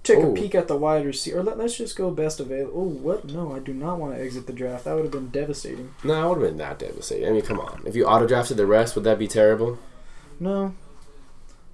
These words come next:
Speaker 1: Let's see. Very interesting quarterback still on the board. Aaron Rodgers is still on the board. Tua's still on the board. Russell Wil-, if, I feel like if Russell Wilson falls to me, I should take Ru-,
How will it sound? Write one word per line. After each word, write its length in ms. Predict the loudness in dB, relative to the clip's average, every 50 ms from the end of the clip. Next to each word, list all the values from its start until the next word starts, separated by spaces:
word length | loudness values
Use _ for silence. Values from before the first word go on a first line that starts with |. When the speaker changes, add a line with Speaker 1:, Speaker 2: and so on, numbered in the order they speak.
| -20 -12 -8
Speaker 1:
Let's 220 | -6 -6 -4 -4 -6
see. 600 | -8 -8 -8 -8 -6 -6 -8 -8 -8 -10 -12 -12 -14 -14 -16 -16 -16 -12 -10
Very 500 | -8 0 4 4 6 6 6 6 6 6
interesting 400 | 4 0 0 0 -2 -2 -2 0
quarterback 440 | 2 4 4 4 6 4 2 0 0
still 180 | -2 -2 0
on 80 | 0 0
the 60 | 0
board. 260 | 2 4 6 6 6 4
Aaron 200 | 2 2 2 2
Rodgers 440 | 2 2 2 2 0 0 0 0 -2
is 80 | -2 -2
still 160 | 0 0 0
on 60 | 0
the 60 | -2
board. 400 | 0 2 4 4 4 4 2 0
Tua's 300 | -2 0 2 4 4 4
still 160 | 2 -2 -4 -2
on 60 | -2
the 80 | 0
board. 280 | 2 4 4 4 4 4
Russell 300 | 4 4 4 4 2 2
Wil-, 180 | 4 2 4 4
if, 180 | 4 2 2 2 -2
I 40 | -2
feel 140 | 0 2 4
like 120 | 6 6
if 100 | 6 8
Russell 260 | 6 6 6 6 6
Wilson 300 | 6 4 4 4 2 0
falls 240 | 2 4 4 4 2
to 40 | 2
me, 120 | 0 0
I 40 | -2
should 160 | -2 -4 -2
take 160 | -2 -2 0 0
Ru-, 200 | -2 -2 -4